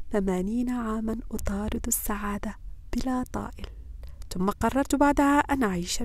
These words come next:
من دونها، وأن أستمتع بحياتي وحسب. لهذا السبب أنا سعيد الآن."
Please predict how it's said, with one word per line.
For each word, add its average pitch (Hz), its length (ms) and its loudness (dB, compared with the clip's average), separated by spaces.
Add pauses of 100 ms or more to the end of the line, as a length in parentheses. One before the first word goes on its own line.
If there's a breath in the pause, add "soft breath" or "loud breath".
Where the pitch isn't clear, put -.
من 254 120 0
دونها، 185 500 0 (520 soft breath)
وأن - 280 2
أستمتع 220 580 0
بحياتي - 640 -6
وحسب. - 380 -8 (680 loud breath)
لهذا 359 280 12
السبب 466 380 10 (500 loud breath)
أنا 214 200 6
سعيد 185 440 -2
الآن." - 500 -4